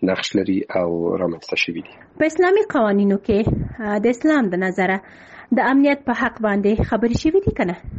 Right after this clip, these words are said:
Speaker 2: اسلام په دې برخه کې، اه، څه نظر لري؟
Speaker 1: اسلام، اه، دغه په خپله کلمه د اسلام، اه، د امن او د سلامتۍ معنا لري.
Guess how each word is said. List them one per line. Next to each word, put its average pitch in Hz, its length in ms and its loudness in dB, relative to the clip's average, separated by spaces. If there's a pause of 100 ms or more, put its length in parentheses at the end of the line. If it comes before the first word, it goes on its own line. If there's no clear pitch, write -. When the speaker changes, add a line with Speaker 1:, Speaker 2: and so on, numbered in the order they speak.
(220)
Speaker 2:
اسلام 226 260 0
په 196 80 0
دې 196 100 2
برخه 226 220 -2
کې، 285 180 -2 (480)
اه، 214 80 4
څه 220 120 0
نظر 190 260 2
لري؟ 175 320 0 (220)
Speaker 1:
اسلام، 127 720 2
اه، 101 160 2 (480)
دغه 98 340 0
په - 40 -20
خپله 127 320 -4
کلمه 101 480 0
د - 80 -4
اسلام، 98 760 -2 (680)
اه، 87 680 0
د 92 140 -2 (560)
امن 98 360 0 (480)
او 85 140 -2
د 80 100 -8
سلامتۍ 87 960 -2
معنا 80 300 2
لري. 73 320 -4